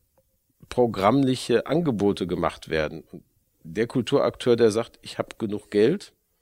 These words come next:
der ist noch nicht geboren, den wird's wahrscheinlich auch niemals geben. Aber wir versuchen schon darauf zu achten, dass wir sagen,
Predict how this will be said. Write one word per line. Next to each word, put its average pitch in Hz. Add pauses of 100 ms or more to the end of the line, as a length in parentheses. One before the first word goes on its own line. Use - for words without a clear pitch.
(460)
der 101
ist 107
noch 104
nicht 107
geboren, 92
den 98
wird's 98
wahrscheinlich 95
auch 62
niemals 98
geben. 123 (760)
Aber 110
wir 78
versuchen 117
schon 127
darauf 123
zu -
achten, 117
dass 104
wir 110
sagen, 107